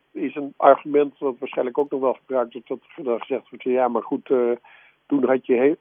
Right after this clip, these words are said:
toen had je dan een coalitie en die kaarten waarschijnlijk alles af onderling in een achterkamertje." Ja, daar zou je misschien, eh, dat zou je misschien nog kunnen zeggen, waar het niet dat, eh, dat nu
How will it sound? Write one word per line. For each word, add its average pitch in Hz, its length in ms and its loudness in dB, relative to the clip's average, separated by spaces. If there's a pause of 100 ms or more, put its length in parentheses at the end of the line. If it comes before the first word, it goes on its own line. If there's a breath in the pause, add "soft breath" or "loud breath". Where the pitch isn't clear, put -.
toen 131 160 -2
had 123 200 -2
je 143 80 -4
dan 131 160 0
een 120 100 -2
coalitie 135 840 4
en 127 120 -2
die 127 300 -4 (720)
kaarten 135 360 4
waarschijnlijk 127 440 -4
alles 135 280 -2
af 131 240 2
onderling 135 440 -2
in 131 100 0
een 131 120 -2
achterkamertje." 131 880 -2 (720 soft breath)
Ja, 131 260 4
daar 143 240 2
zou 139 180 0
je 135 80 -2
misschien, 139 400 -8
eh, 135 140 2 (120)
dat 147 180 0
zou 147 120 4
je 135 80 0
misschien 147 240 -8
nog 127 140 -6
kunnen 135 240 -4
zeggen, 156 360 2
waar 135 200 4
het 135 160 -6
niet 147 180 -4
dat, 131 240 0
eh, 143 100 2 (160)
dat 127 320 0
nu 190 320 -4